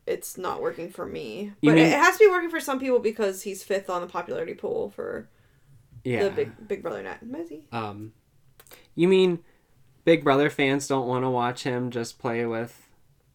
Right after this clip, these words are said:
Speaker 2: inflatable flamingos and
Speaker 1: You mean
Speaker 2: a pool?
Speaker 1: ducks?
Speaker 2: Oh, yeah.
Speaker 1: <laughs>
Speaker 2: Um,
Speaker 1: That was so dumb.
Speaker 2: <laughs>
Speaker 1: Like, so dumb.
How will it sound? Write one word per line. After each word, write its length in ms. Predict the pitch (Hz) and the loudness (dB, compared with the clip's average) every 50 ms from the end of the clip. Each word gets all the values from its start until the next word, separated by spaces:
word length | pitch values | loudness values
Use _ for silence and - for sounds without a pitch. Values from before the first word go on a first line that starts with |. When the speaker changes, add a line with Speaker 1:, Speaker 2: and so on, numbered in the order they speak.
| _ _ _ - | _ _ _ -10
Speaker 2:
inflatable 840 | - 117 113 - 113 110 113 113 110 117 110 107 107 107 117 120 - | -8 -8 -6 -4 -4 -4 -4 -4 -4 -2 -2 -2 -2 -2 -4 -6 -10
flamingos 580 | - 113 110 107 107 110 110 107 110 110 110 | -10 -8 -6 -6 -6 -4 -6 -6 -6 -6 -8
and 400 | 110 107 107 107 110 113 117 113 - - _ _ | -8 -10 -8 -8 -8 -10 -10 -12 -16 -20 _ _
Speaker 1:
You 200 | - 254 302 311 311 | -4 -2 -2 0 2
mean 260 | 330 277 240 214 214 | 2 4 4 2 2
Speaker 2:
a 20 | |
pool? 120 | 202 240 170 | 0 2 6
Speaker 1:
ducks? 440 | 220 202 202 254 269 294 - - - | 6 6 8 6 4 2 2 0 6
Speaker 2:
Oh, 220 | 160 185 170 156 143 | 8 10 10 10 10
yeah. 500 | 139 135 127 113 104 98 104 110 117 113 _ _ - - | 8 6 6 4 2 0 -4 -6 -8 -12 _ _ -2 2
Speaker 1:
<laughs> 580 | 262 269 262 - - 269 262 262 - 285 277 285 - _ _ _ _ - - - - - - - - - - - - | 4 6 6 6 8 6 6 6 4 -4 -4 -4 -10 _ _ _ _ -20 -20 -20 -20 -20 -20 -20 -20 -20 -18 -6 -4
Speaker 2:
Um, 460 | 117 110 104 101 101 104 113 113 - _ _ - - | -2 -2 -2 -4 -6 -10 -14 -14 -16 _ _ -14 -6
Speaker 1:
That 160 | 220 220 196 190 | -2 -2 -2 -2
was 120 | 196 196 | -2 -6
so 140 | - 180 - - | -6 -6 -8 -6
dumb. 400 | - - 92 98 - 196 196 - - - - - - | -8 -10 -10 -10 -12 -14 -14 -16 -18 -20 -20 -16 -14
Speaker 2:
<laughs> 880 | 127 - - 127 _ _ _ _ _ _ _ _ _ _ _ _ - | -14 -14 -14 -20 _ _ _ _ _ _ _ _ _ _ _ _ -8
Speaker 1:
Like, 200 | - 196 190 196 | -6 -6 -6 -6
so 300 | - - - - 175 - | -10 -10 -6 -6 -4 -4
dumb. 400 | - - 196 196 - 196 208 208 | -4 -6 -8 -10 -10 -12 -12 -14